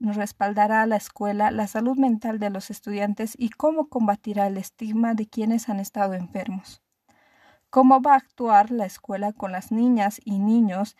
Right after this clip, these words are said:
que necesiten ser enviados a especialistas para recibir ayuda?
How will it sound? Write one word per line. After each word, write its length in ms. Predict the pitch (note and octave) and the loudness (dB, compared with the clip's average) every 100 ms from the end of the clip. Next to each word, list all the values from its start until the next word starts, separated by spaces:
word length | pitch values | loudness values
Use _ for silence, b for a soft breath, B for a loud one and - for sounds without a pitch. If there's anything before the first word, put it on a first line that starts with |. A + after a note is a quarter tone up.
| b b - | b b -4
que 100 | A#3 | 0
necesiten 640 | A3+ A#3 A3+ B3+ C#4 C4+ | 0 -2 -6 -2 0 0
ser 180 | B3+ A3 | 0 0
enviados 560 | G#3+ G3+ G3 G3+ G#3+ | 0 2 0 -2 -6
a 120 | A#3 G3+ | -4 -4
especialistas 920 | G3 - G3+ - G3+ A3 - A#3 - | -4 -10 -10 -6 -4 -4 -4 -8 -4
para 260 | G#3 F#3+ | -2 -2
recibir 520 | F#3 G3 - F#3+ G3+ | -2 -6 -8 -6 -4
ayuda? 580 | F#3 F3+ F3+ F3+ A#3 C#4 | -4 -6 -6 2 2 2